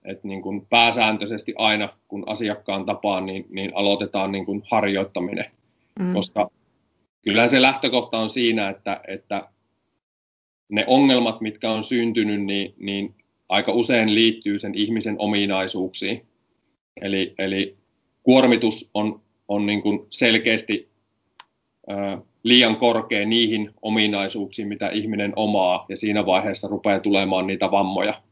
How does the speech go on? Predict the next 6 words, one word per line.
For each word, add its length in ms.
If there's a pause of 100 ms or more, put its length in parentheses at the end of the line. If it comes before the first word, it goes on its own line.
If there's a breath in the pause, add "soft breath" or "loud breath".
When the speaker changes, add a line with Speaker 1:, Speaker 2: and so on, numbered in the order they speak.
(920)
Speaker 1:
Niin 300 (1500)
en 220
hirveästi, 800 (320)
ö, 200 (1160)
pysty 500
manuaalisilla 920